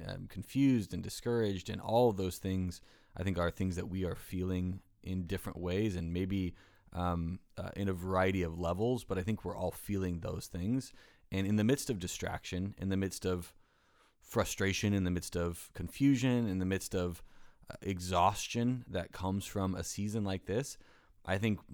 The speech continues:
what my heart needs and what my mind needs is to be recalibrated around what's most important, to remember what is the, um, the most important thing in my life. What are the things that, um,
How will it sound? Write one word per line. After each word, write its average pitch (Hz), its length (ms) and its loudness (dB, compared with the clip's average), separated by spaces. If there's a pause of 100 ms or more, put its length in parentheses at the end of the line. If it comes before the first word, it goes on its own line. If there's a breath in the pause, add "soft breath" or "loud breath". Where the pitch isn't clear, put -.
(120)
what 95 320 -2
my 98 340 6
heart 85 280 0
needs 85 480 -4
and 85 200 -2
what 87 140 0
my 92 240 4
mind 90 640 0
needs 85 580 -6
is - 360 -4
to 98 100 -6
be 87 180 -2
recalibrated 90 880 -2
around 90 380 0
what's 87 240 -4
most 87 240 -4
important, 85 460 -6
to 101 100 -2
remember 98 340 6
what 98 220 8
is 104 140 6
the, 87 160 -2 (580 loud breath)
um, 85 340 0
the 101 140 0
most 104 300 6
important 101 380 -2
thing 95 100 2
in 92 60 2
my 85 100 2
life. 92 260 2
What 110 160 8
are 117 60 10
the 101 120 4
things 95 340 0
that, 90 180 0 (400 soft breath)
um, 87 500 -2